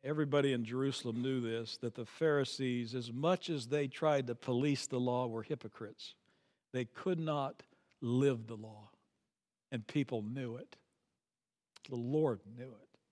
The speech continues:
The law doesn't save. It is that thing that pierces the heart that brings us to Christ.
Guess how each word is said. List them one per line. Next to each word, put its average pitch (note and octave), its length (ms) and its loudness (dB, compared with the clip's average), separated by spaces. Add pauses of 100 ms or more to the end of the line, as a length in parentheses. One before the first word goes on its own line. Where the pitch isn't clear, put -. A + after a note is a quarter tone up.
(440)
The A#2 80 -6
law C3+ 280 6
doesn't C3+ 380 2
save. B2+ 640 -2 (480)
It C#3+ 100 2
is C3 200 2
that C#3+ 220 0
thing D#3 220 4
that - 200 0
pierces D#3 460 2
the A#2+ 140 -2
heart C3 680 2 (440)
that C#3 220 -8
brings D#3+ 580 2
us A2+ 480 -8 (800)
to - 80 -18
Christ. A2 800 -6